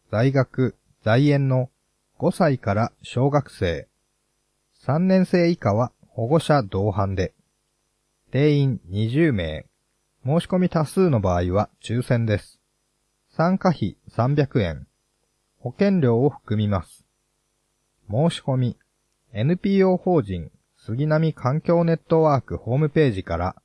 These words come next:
八月二日までに申し込み。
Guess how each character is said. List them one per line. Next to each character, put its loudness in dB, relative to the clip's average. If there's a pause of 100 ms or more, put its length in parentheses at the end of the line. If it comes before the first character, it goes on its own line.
(380)
八 -6
月 0
二 -6
日 -2
ま 2
で 2
に 0
申 -4
し -6
込 -2
み。 -2